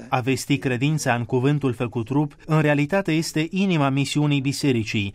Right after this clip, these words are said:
și întreaga comunitate bisericească trebuie să redescopere cu reînnoită înflăcărare misionară această îndatorire de nerenunțat. În mod special tinerele generații,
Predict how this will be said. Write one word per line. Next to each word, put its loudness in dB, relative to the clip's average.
și -4
întreaga 2
comunitate 0
bisericească -2
trebuie 0
să 0
redescopere 0
cu -2
reînnoită 2
înflăcărare 0
misionară 0
această -2
îndatorire 0
de -2
nerenunțat. -2
În 0
mod 2
special 0
tinerele 2
generații, 0